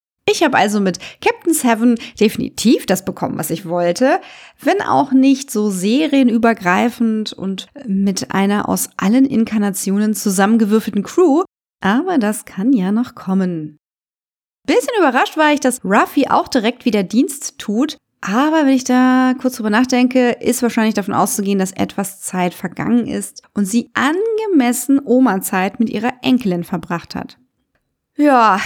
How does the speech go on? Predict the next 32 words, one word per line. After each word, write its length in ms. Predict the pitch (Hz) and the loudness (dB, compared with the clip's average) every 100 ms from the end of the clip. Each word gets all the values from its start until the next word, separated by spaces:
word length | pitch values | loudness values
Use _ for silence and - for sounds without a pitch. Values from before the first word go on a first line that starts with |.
| - | -4
apropos 420 | 247 233 214 240 302 | -4 -2 -2 0 2
Oma, 280 | 285 202 | 4 4
keine 320 | 196 220 302 466 320 | 2 2 0 2 2
Janeway? 400 | 330 370 370 381 508 - _ _ | 2 2 2 2 0 -8 _ _
Komisch, 640 | - 185 175 185 294 - - | -10 -6 -4 -2 -2 -4 -10
aber 240 | - 254 277 | -2 0 2
so 480 | 226 269 311 320 302 | 2 2 2 2 0
steht 280 | - 262 | -2 -2
Seven 260 | 254 262 247 | 0 -2 0
jetzt 160 | 226 233 | -2 -2
wirklich 340 | 233 214 - | -2 -4 -4
ganz 240 | 220 349 | -2 0
auf 260 | - 208 - | -2 -4 -2
eigenen 400 | 202 339 226 180 | 2 2 2 0
Beinen. 540 | 175 175 226 370 - _ _ _ - | -4 -2 -2 -4 -8 _ _ _ -2
Jetzt 240 | 269 302 | 0 0
ist 340 | 330 302 - | -2 -4 -10
sie 380 | - 165 180 185 | -10 -4 -2 0
das 400 | 180 170 165 - | 0 0 -2 -8
Vorbild 560 | - - 196 311 320 302 | -14 -2 2 2 2 0
für 220 | - - | 0 0
andere, 340 | 269 349 320 285 | 0 2 2 0
zum 220 | 302 254 | 2 2
Beispiel 560 | 196 220 - 254 254 | 2 2 2 2 2
Sidney 500 | 247 - - 339 311 | 0 -6 -4 0 2
LaForge, 800 | 285 277 277 208 202 214 - - - _ - | 4 2 0 0 0 0 -4 -10 -14 _ -6
mein 420 | 185 180 180 - | -2 -2 -2 -4
allerliebster 840 | - 202 254 285 233 214 - - 208 | -2 2 4 4 2 0 -6 -2 0
Neuzugang 720 | 196 175 180 - 175 175 190 | 0 0 -2 -4 -2 -2 -2
dieser 260 | 180 180 | -2 -2
neuen 440 | 165 160 156 170 208 | 0 0 0 0 0
Generation. 840 | 170 170 196 - 165 151 202 - | 0 -2 -4 -2 -2 -2 -6 -14